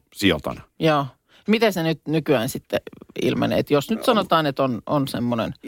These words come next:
Speaker 1: Ja seuraavana päivänä on siis, että ei niin kuin... No kyllä mä nyt jotain padelia just ja just pystyn pelaamaan.
Speaker 2: Mm.
Speaker 1: Mutta siis on niin kuin
Speaker 2: Onko se hyväksi sitten semmonen fyysinen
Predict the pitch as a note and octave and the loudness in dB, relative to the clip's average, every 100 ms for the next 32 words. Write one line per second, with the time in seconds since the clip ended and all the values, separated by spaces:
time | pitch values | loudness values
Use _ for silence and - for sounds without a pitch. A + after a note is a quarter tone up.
0 | - B2 G#3 A#3+ G3+ E3+ E3+ F3+ E3+ D3+ | -8 0 4 4 4 0 2 2 2 2
1 | E3+ D#3+ D#3 D3+ C#3 E3+ E3 E3 C#3+ - | 0 0 -4 -2 2 2 4 0 -2 -10
2 | _ - - - C3+ C3+ C#3+ E3 - _ | _ -20 -10 -6 2 2 4 -2 -6 _
3 | _ A#2 B2 B2+ A2 B2+ A2+ G#2 G#2 G2+ | _ -4 0 2 4 2 4 4 2 0
4 | G2+ G2 - - F2 E2+ - A2 E2 C#2+ | 0 0 0 -4 -4 -6 0 0 0 -4
5 | C2 - - _ E3 D3+ B2+ - A2+ - | -8 -16 -20 _ 0 2 0 -2 -2 2
6 | A#2 A#2 C3 B2+ A#2+ A#2 C3 A#2 F#2 - | 2 4 2 2 2 2 2 2 0 -8
7 | - A3+ B3 C4+ A3 C#3+ - C#3 - F#3+ | -2 0 2 2 2 0 -4 -10 -6 -4
8 | - A#2 A#2 A#2 - - C#3 B2 A#2+ F2+ | -2 -2 -2 -4 -6 -2 0 0 -2 -2